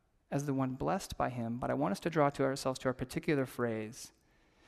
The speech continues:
the fact that all the nations of the earth shall be blessed by him.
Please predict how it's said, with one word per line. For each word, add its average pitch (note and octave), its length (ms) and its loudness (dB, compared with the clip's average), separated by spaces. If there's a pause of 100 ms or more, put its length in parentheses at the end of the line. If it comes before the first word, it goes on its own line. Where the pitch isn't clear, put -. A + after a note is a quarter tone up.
(220)
the C3 80 2
fact E3 320 2
that D3 160 -2
all D3 240 6
the E3+ 100 0
nations C#3 400 0
of B2+ 60 0
the A#2 160 0
earth G#2+ 400 -4 (720)
shall - 160 -4
be A#2+ 80 0
blessed A2 320 -4
by - 100 -8
him. - 260 -14